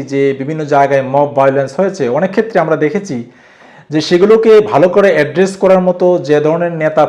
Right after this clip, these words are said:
থাকা দরকার সেটা আসলে আমরা অনেক ক্ষেত্রেই দেখেছি সেই অনুপস্থিতি। সেই জায়গা থেকে মানুষজন স্বাভাবিক প্রশ্ন তুলতেই পারে যে তারেক রহমান আসলে কেন দেশে ফিরছেন না বা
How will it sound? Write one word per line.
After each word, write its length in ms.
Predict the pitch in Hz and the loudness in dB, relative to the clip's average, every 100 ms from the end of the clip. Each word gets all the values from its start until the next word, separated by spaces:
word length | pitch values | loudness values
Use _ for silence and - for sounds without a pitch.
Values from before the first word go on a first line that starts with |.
| - | 0
থাকা 180 | 147 135 120 | -2 -4 -2
দরকার 380 | 123 123 160 117 120 - | -4 0 2 2 0 -4
সেটা 220 | 170 190 180 | -2 2 2
আসলে 300 | 180 190 190 | 2 0 0
আমরা 300 | 160 147 165 | 0 0 0
অনেক 220 | 151 165 | 2 0
ক্ষেত্রেই 360 | 165 196 180 151 | -4 -4 -2 -2
দেখেছি 320 | 139 185 165 120 117 _ _ _ | -2 -4 -6 -12 -12 _ _ _
সেই 180 | - 185 | 0 4
অনুপস্থিতি। 600 | 185 185 - - 151 104 - _ _ _ _ _ _ _ - | 4 2 -2 -8 -10 -10 -18 _ _ _ _ _ _ _ -6
সেই 200 | - 226 220 | 0 2 4
জায়গা 200 | 220 208 | 4 4
থেকে 300 | - 190 143 123 | 0 0 0 0
মানুষজন 520 | 143 180 175 202 196 196 - - | 0 -2 0 0 0 -4 -14 -8
স্বাভাবিক 380 | - 196 196 156 165 | 2 4 4 2 -2
প্রশ্ন 200 | 160 175 | -4 -4
তুলতেই 400 | 160 143 143 170 | -6 -4 -2 0
পারে 140 | 139 131 | 2 0
যে 120 | 123 | 0
তারেক 300 | 120 139 - | 2 2 2
রহমান 400 | 139 131 156 131 123 131 | 0 -4 -4 -6 -6 -10
আসলে 200 | 123 143 139 | -8 -8 -4
কেন 140 | 156 170 170 | -2 0 0
দেশে 180 | 151 151 147 | -2 -4 -8
ফিরছেন 300 | 151 - 160 | -8 -6 -6
না 80 | 165 | -4
বা 180 | 143 135 | 0 2